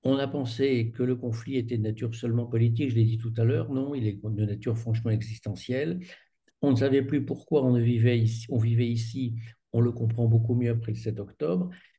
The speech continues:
Et en même temps, ce qui se passe avec l'affaire des otages, qui est, qui est dramatique, c'est, euh, le conflit entre une société qui est très largement marquée par l'hédonisme et les normes occidentales,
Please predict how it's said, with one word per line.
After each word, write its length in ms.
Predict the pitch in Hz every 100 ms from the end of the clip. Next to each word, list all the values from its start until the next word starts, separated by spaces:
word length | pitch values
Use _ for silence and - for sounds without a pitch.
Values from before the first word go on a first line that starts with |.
| _
Et 80 | 143
en 60 | 143
même 280 | 143 131 113
temps, 320 | 175 202 180
ce 180 | - 127
qui 140 | 113
se 120 | 117
passe 280 | 127 139 117
avec 240 | 113 113 113
l'affaire 280 | 104 117
des 180 | 113 110
otages, 460 | 110 113 180 180 -
qui 100 | 107
est, 120 | 92
qui 120 | -
est 40 | 98
dramatique, 600 | 101 113 - 175 214 - _ _ _ _ _
c'est, 680 | - - 143 135 123 113 -
euh, 400 | 117 110 104 107 120 - _ _ _ _
le 220 | - 117 131
conflit 680 | 139 135 - 165 143 135 - _ _ _ -
entre 260 | 127 117
une 100 | 127
société 560 | 117 135 143 131 147 131
qui 120 | 113
est 80 | 110
très 180 | - 123
largement 400 | 113 127 123 123
marquée 320 | 117 117 131
par 160 | - 101
l'hédonisme 680 | 110 131 160 175 - 117
et 60 | 113
les 180 | 107 110
normes 340 | 120 117 117 110
occidentales, 760 | 110 113 107 101 143 180 226